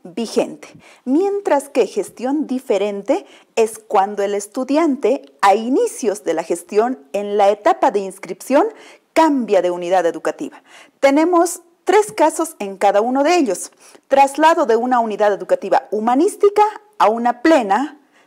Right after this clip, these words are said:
de una plena a otra plena, o bien de una plena a una humanística.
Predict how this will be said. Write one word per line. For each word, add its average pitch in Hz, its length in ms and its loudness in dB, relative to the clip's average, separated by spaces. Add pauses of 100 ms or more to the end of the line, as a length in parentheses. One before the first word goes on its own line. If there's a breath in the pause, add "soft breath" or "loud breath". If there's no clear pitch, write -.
de 190 260 4
una 247 420 0
plena 277 640 2
a 156 160 4
otra - 400 2
plena, 330 420 4 (580 soft breath)
o - 180 4
bien 302 280 2 (140)
de 185 220 -2
una 226 340 -4
plena 262 540 0 (240)
a 208 100 -2
una 202 280 -2
humanística. 170 680 -8